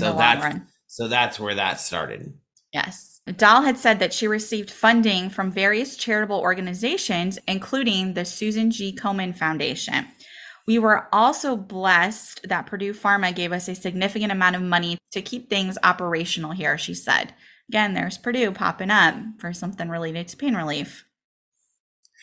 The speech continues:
Speaker 1: The Milwaukee Journal Sentinel reported that the university's Pain and Policy Studies Group received two point five million from Purdue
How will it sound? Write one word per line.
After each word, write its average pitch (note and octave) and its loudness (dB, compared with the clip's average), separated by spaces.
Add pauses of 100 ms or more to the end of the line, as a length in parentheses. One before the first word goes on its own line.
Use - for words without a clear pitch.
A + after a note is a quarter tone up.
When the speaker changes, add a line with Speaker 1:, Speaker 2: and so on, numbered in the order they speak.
(340)
Speaker 1:
The G#3+ 8
Milwaukee A#3 4
Journal G#3+ 0
Sentinel F#3+ 0
reported F3+ 2
that F3+ 0
the G3 -8
university's G3 -2 (300)
Pain A#3+ 2
and G#3 2
Policy G#3+ 2
Studies F#3+ -2
Group E3+ -2
received F3+ -4
two D#4+ -2
point A#3 -4
five G#3 4
million G3 0 (240)
from F#3 0
Purdue D#3+ 2